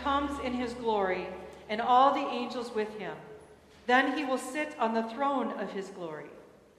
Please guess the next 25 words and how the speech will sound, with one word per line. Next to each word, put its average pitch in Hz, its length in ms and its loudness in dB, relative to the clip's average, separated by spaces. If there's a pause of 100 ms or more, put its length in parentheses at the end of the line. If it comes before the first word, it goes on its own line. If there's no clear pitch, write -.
(320)
All 269 280 10
the 262 120 2
nations 220 500 -2
will 214 100 -2
be 214 120 -6
gathered 226 480 4
before 208 380 -2
him, 175 220 -8 (540)
and 214 120 -10
he 247 140 -6
will 240 120 2
separate 269 580 0
people 233 360 -2
one 226 260 0
from 233 180 -6
another, 175 460 -2 (500)
as 208 160 0
a 226 60 0
shepherd 269 520 0
separates 247 580 0
the 233 140 -4
sheep 269 520 -10
from 214 140 -10
the 202 80 -8
goats. 175 580 -6